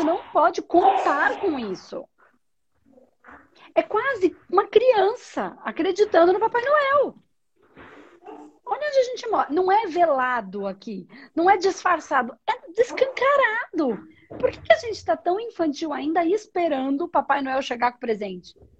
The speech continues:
Se chegar, legal. Se tiver algum benefício, ótimo. Se o governo mudar e mudar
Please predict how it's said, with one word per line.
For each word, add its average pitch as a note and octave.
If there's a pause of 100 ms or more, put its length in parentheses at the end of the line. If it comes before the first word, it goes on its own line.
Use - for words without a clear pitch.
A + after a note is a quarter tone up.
(680)
Se -
chegar, A#3 (120)
legal. A#3
Se -
tiver G#3+
algum B3+
benefício, G#3 (200)
ótimo. C#4 (280)
Se -
o D4
governo E4+
mudar C#4+
e D4
mudar D4+